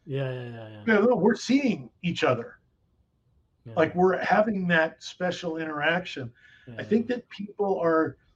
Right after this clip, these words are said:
Speaker 2: learning better ways to interact.
Speaker 1: Yeah.
Speaker 2: Um, I think that we're seeing people that are wanting to deny what's going on.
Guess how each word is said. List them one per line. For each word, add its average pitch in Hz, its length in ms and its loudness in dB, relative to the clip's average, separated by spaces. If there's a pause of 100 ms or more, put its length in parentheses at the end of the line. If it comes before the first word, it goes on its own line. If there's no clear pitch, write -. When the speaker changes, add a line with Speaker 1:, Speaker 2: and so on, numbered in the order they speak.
(140)
Speaker 2:
learning 175 480 0 (840)
better 180 260 4
ways 170 280 2
to 160 100 -4
interact. 151 580 0 (480)
Speaker 1:
Yeah. 104 240 -14
Speaker 2:
Um, 139 420 0 (180)
I 135 60 -6
think 165 240 -4
that 160 80 0
we're 151 140 -2
seeing 165 300 -4
people 160 340 -4
that 139 120 2
are 131 340 0
wanting 143 420 0
to 135 140 -4
deny 131 640 2
what's 156 380 -2
going 147 300 -4
on. 151 360 -2